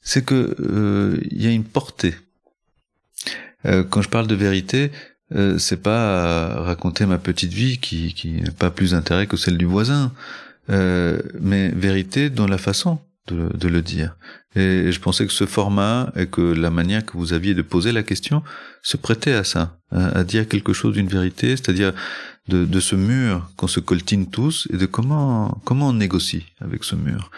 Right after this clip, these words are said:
Est-ce qu'on le contourne, on le grimpe, on l'ignore, on se cogne avec ?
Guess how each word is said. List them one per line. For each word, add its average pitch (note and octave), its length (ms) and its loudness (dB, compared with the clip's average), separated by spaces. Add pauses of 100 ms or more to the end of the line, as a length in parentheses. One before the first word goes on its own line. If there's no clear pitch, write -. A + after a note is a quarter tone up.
(340)
Est-ce G2+ 120 -2
qu'on F2 400 2
le E2 80 0
contourne, F2 560 0
on E2 80 2
le E2 140 2
grimpe, E2 500 0
on D#2+ 160 0
l'ignore, E2+ 720 2
on D#2 80 -2
se - 80 -6
cogne E2+ 280 0
avec ? E2 360 0